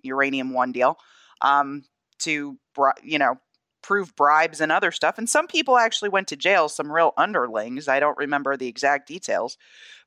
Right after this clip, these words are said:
But now this informant is gonna talk to Congress.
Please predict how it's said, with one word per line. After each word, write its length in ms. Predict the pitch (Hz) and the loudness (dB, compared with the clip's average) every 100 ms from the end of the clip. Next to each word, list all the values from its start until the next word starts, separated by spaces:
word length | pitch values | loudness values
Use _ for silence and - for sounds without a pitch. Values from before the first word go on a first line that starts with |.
| - | 0
But 300 | 185 175 - _ - - | 4 4 2 _ -20 -4
now 260 | 180 269 240 | 2 2 4
this 220 | 254 262 | 2 2
informant 800 | 175 - 254 302 240 147 139 - _ _ _ _ - | -2 -2 0 2 2 2 0 -6 _ _ _ _ -4
is 160 | 202 | 0
gonna 260 | 214 220 233 | 0 2 2
talk 320 | 262 214 214 | 4 2 2
to 100 | 196 | -4
Congress. 840 | - 214 311 285 - - - - | 0 2 2 0 -8 -10 -12 -16